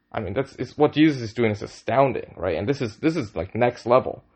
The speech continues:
Um, this isn't talking to their, his potential voters. This is talking about, like, submitting to, yeah, it's, like, basically extortion.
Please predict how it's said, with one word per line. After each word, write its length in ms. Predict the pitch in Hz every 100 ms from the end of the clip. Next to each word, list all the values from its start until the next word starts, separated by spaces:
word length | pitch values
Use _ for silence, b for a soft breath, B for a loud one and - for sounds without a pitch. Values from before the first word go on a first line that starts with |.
| _ _ _ _ _ -
Um, 240 | 104 104
this 120 | 151
isn't 280 | 147 131 101
talking 420 | - 123 127 107
to 100 | 95 95
their, 220 | 92 67
his 160 | 127 101
potential 440 | - 113 120 98
voters. 400 | 85 90 113 82
This 120 | 135 120
is 60 |
talking 360 | - 127 127 110
about, 280 | 95 90 -
like, 160 | 69
submitting 480 | - 110 110 117 110
to, 260 | 113 107 - -
yeah, 260 | - - -
it's, 100 | -
like, 160 | 113 _ _ -
basically 400 | 139 175 180 180
extortion. 600 | 180 - 185 226 -